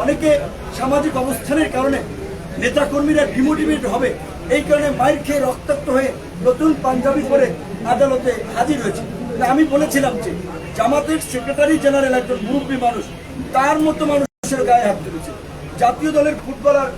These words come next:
আমিনুল সাহেব ছিলেন, এই যে ঢাকা মহানগর দক্ষিণের মজ্জু ভাই, উত্তরের নীরব ভাই, তাদের মতো মানুষকেও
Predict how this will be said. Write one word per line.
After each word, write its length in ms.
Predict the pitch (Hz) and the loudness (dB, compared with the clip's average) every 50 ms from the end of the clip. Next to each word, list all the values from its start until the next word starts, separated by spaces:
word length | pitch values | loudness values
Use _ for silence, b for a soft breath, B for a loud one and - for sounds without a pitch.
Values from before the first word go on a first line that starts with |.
| - - - - - 220 | -12 -14 -12 -8 -4 -2
আমিনুল 320 | 247 277 285 302 294 277 - - | 0 0 2 0 0 -2 -2 0
সাহেব 180 | 254 262 254 - - | 0 0 0 0 -4
ছিলেন, 200 | 262 247 147 - - - - - - - - - - - - - - - - 202 226 | -6 -6 -6 -6 -8 -10 -14 -14 -14 -14 -14 -14 -14 -14 -14 -14 -12 -8 -4 0 0
এই 80 | 247 247 - | 0 0 2
যে 80 | 262 254 247 - 160 156 | 4 4 4 4 4 -2
ঢাকা 220 | 190 220 - 285 294 285 | -4 0 2 4 4 4
মহানগর 320 | 277 277 277 277 277 269 254 | 4 4 4 4 4 4 2
দক্ষিণের 400 | 254 - - 269 269 285 277 254 - - - - - - - 202 | 0 0 -2 -2 4 4 4 4 2 -4 -12 -14 -12 -10 -6 -2
মজ্জু 260 | 233 247 - - 302 285 | -2 -2 0 0 0 2
ভাই, 140 | 269 247 233 - - - - - - - - - 214 | 2 2 2 0 -4 -6 -8 -8 -10 -10 -10 -10 -10
উত্তরের 340 | - - 262 285 285 285 254 247 | -8 -4 0 4 4 4 4 4
নীরব 240 | 247 254 277 285 285 - | 2 4 4 4 4 4
ভাই, 140 | 254 254 - - - - 175 - - - - - 233 | 2 2 2 2 -4 -8 -12 -12 -12 -12 -8 -4 -2
তাদের 280 | 240 254 311 320 330 320 330 | 0 0 0 2 0 0 0
মতো 180 | 320 - 320 302 277 269 | 0 0 0 2 2 2
মানুষকেও 480 | 262 277 262 - - - 294 294 302 | 0 0 0 -4 -4 -2 2 2 4